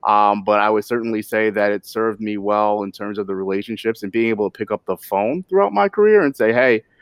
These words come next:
this is what I'm going through. Do you have any thoughts on this?" And I think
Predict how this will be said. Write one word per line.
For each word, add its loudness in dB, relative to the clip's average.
this -2
is -4
what 4
I'm 0
going 0
through. -2
Do -8
you -2
have 2
any 0
thoughts -2
on -6
this?" -6
And -4
I 0
think -2